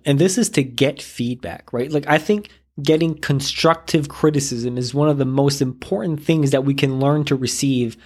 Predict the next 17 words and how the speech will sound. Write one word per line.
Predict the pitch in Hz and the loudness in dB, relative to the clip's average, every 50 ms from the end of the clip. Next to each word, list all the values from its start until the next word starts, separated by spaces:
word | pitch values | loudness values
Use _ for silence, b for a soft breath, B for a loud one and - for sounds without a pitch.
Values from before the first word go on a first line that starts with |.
| b b b | b b b
as | - 135 131 139 - | 0 0 0 2 2
human | 147 139 131 131 127 123 | 2 2 2 0 0 0
beings | 127 127 123 120 123 123 | 2 2 2 0 0 -2
that | - 127 | -2 -2
can | - 135 131 127 | -2 -4 -4 -2
really | 135 139 139 135 | -2 0 0 0
help | - - 139 127 - | 0 0 -2 -4 -4
us | 123 117 | -4 -6
develop. | - - 123 110 113 120 107 85 - - - - _ _ _ _ _ _ - | -6 -6 -6 -2 -2 -2 -2 -2 -6 -14 -20 -20 _ _ _ _ _ _ 0
Learning | 147 151 170 185 202 190 | 2 4 4 4 2 0
to | 185 156 | 0 0
get | 143 151 139 - | 0 0 0 -2
feedback | - - - 151 151 151 147 123 113 117 117 - | -6 -6 -4 -4 -4 -2 -2 -2 -2 -2 -2 -2
without | 139 135 - 156 156 170 165 - | -2 0 2 2 2 0 -2 -4
taking | - - 175 180 180 190 170 | -2 0 0 0 0 -2 -2
it | - - | -2 -2
personally | - 147 147 143 139 - 135 127 123 123 | 0 0 0 0 0 -4 -6 -6 -8 -10